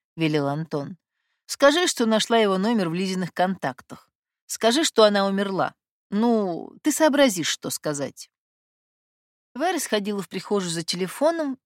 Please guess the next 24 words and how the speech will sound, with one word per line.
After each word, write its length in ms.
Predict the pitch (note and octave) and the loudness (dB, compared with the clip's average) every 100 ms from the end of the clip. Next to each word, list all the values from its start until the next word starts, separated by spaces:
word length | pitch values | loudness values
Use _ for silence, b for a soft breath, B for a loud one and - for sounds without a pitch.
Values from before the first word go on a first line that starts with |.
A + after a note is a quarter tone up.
| - | -2
и 80 | G#3 | 2
неожиданно 640 | G#3 G#3 G#3+ C4+ B3 A#3 | 4 4 4 0 0 -2
попросила: 800 | F#3 G#3+ A3 - - D#3 C#3 C#3+ _ _ _ _ _ | -4 -4 -4 -4 -4 -6 -6 -10 _ _ _ _ _
«Обними 480 | F#3+ F#3 G#3+ A#3+ D4+ | -2 0 2 2 2
меня». 340 | B3 E3+ C3 C#3 _ _ _ _ _ _ _ _ | -2 -4 -8 -14 _ _ _ _ _ _ _ _
Антон, 480 | E3 D#3 D#3 A3 A#3 | -6 -6 0 2 2
не 80 | F3+ | 0
вставая 400 | - D#3+ D#3+ E3+ | -2 -2 -2 -4
с 80 | - | -4
компьютерного 720 | D#3+ E3 F3+ E3+ E3+ E3+ D#3+ | -6 -6 -6 -6 -4 -4 -6
кресла, 540 | F3 G#3+ B3 - E3+ B B B B | -4 -2 -2 -2 -6 B B B B
ласково 420 | A#3+ D4+ - G3+ F3 | 4 4 4 -2 0
прижал 460 | F#3 F3+ G3+ F#3 | -2 0 2 2
ее 120 | E3 | -2
к 60 | - | -4
себе, 500 | - E3+ D3+ A#3+ C4+ - _ - | -6 -4 -2 -2 -4 -10 _ -4
погладил 500 | F3 E3 A3 F#3 E3+ | -2 2 2 2 -6
бедро. 520 | D3+ C#3+ C#3+ B2+ - _ _ _ _ _ - | -6 -6 -6 -6 -8 _ _ _ _ _ -2
Варя 320 | F#3+ D#4+ A#3 | 4 4 4
благодарно 640 | D#3 D3+ D3+ D#3 G3 F3+ | -2 -2 0 0 0 -2
поцеловала 560 | D#3 - D#3+ D3 F3 F3 | -6 -6 -2 0 -2 -4
его 320 | D3+ D3+ D#3+ | -6 -6 -6
в 60 | D3 | -6
волосы. 640 | C#3+ C#3 B2+ B2+ - B2+ | -8 -8 -8 -8 -8 -10